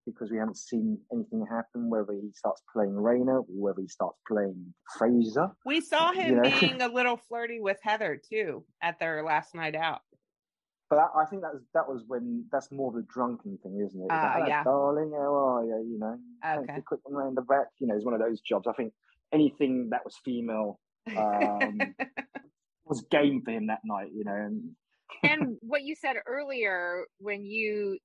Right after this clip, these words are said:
Speaker 3: said changing alliance faster than Eddie putting his hair out, my
Speaker 1: Yeah.
Speaker 3: analogy was going to be faster than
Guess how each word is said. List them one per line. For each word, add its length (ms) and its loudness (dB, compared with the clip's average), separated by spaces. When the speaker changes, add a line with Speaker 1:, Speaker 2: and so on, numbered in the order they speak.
Speaker 3:
said 360 2
changing 760 -8
alliance 580 0
faster 540 0
than 460 -2
Eddie 220 2
putting 280 -4
his 200 -6
hair 240 0
out, 260 4
my 480 0
Speaker 1:
Yeah. 60 -12
Speaker 3:
analogy 460 2
was 200 -12
going 260 -10
to 60 -12
be 360 -2
faster 480 2
than 600 -2